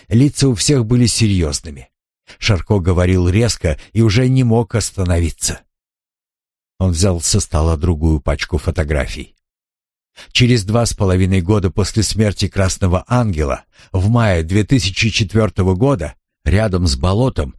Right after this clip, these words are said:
вблизи Эрменонвильского леса, нашли разрубленных на куски людей, мужчину и женщину. Их опознали. Это оказалась семейная пара.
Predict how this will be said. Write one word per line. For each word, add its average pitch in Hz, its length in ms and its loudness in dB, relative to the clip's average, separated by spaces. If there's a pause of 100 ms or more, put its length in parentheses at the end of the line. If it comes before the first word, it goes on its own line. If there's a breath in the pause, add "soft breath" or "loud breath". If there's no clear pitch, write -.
(160)
вблизи 110 720 2 (140 soft breath)
Эрменонвильского 110 1120 2
леса, 120 460 0 (520)
нашли 95 480 2
разрубленных 104 840 0
на 87 80 -2
куски - 400 -4
людей, 92 460 -2 (500)
мужчину 117 640 0 (100)
и - 120 0
женщину. 73 600 -2 (640)
Их - 300 0
опознали. 98 640 -2 (420 loud breath)
Это 98 300 2
оказалась 95 640 0
семейная 85 600 2
пара. 80 400 -4